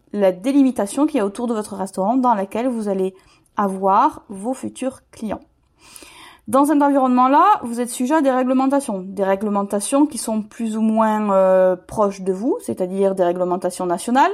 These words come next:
au niveau de la France, des réglementations régionales, départementales,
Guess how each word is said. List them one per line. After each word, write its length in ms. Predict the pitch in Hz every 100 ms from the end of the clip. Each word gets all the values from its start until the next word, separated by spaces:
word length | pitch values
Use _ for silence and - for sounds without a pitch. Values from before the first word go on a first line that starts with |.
| -
au 40 |
niveau 180 | 190 180
de 60 | 175
la 80 | 190
France, 500 | - 269 311 330 - - - - - -
des 100 | 220
réglementations 640 | 220 233 233 208 202 220
régionales, 720 | 196 190 208 208 185 175 226 262
départementales, 1000 | 202 208 208 - 202 180 175 180 190 247